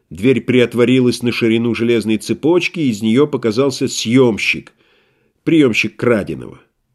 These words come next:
"Ну что надо? И кто?" Поднимается кулак, раздаётся визг, дверь отворяется. "И что вы дерётесь? Я же человек!"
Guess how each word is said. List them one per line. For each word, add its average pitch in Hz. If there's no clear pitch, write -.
"Ну 143
что 151
надо? 131
И 139
кто?" 160
Поднимается 120
кулак, 135
раздаётся 131
визг, 131
дверь 123
отворяется. 147
"И 220
что 247
вы 240
дерётесь? 226
Я 240
же 214
человек!" 240